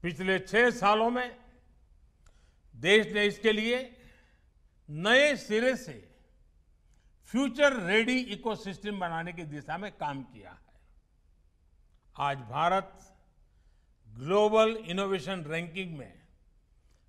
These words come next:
दुनिया के टॉप फिफ्टी देशों में पहुंच गया है। देश में आज बेसिक रिसर्च पर भी जोर दिया जा रहा है और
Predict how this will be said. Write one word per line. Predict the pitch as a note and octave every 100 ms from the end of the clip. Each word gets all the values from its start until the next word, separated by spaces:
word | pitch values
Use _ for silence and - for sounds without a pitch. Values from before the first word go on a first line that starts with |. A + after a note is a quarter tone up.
| B2
दुनिया | A2+ D#3+ F3 G3 G#3 G#3
के | G#3+ G#3+
टॉप | A3 - F3 G3+ G#3 G#3 -
फिफ्टी | G3+ - A3+ G3+
देशों | F3+ E3 F#3
में | F#3+
पहुंच | F#3 C#3+ C#3
गया | C3+ B2+ A#2+ G#2
है। | A2 C3+ A#2 _ _ _ _ _ _ _ _ _ _ _ _ - _ _ _ -
देश | D#3 E3+ F#3+
में | D#3 F#3+ F#3
आज | D3 E3 F#3 G3 - - - _ _ _ _ _ _
बेसिक | - - G3 B3+ A#3+ D4 A#3
रिसर्च | G#3+ F#3 G#3+ G3+ D#3
पर | F#3+ D3+
भी | F3+ A#3 G#3+ - - _ _ _ _ _ _
जोर | A2 B2 F3+ F#3
दिया | E3+ F3 E3
जा | D#3 D#3+
रहा | D#3+ D3 E3
है | D3+ F3 F3+ _ _ _ _ _ _ _ _ _ _ _ -
और | G3+ B3 C#4 -